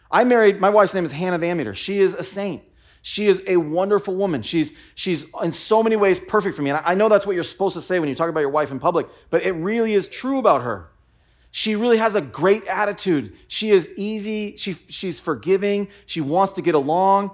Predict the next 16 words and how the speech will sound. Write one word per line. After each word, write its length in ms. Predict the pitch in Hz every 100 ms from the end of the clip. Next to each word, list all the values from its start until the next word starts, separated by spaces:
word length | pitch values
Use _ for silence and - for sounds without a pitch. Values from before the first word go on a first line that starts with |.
| -
And 140 | 151 156
I'm 200 | 175 208
not 180 | 202 -
always 300 | 170 190 170
an 100 | 170
easy 240 | 180 175
person 280 | 165 180 175
to 40 |
get 80 | 160
along 320 | 160 160 202
with. 180 | 180 101 - _ _ _ _ -
And 100 | 156
she 220 | - 226
is 180 | 196 - -
very 360 | 120 120 190 202
kind. 500 | - 190 202 135 92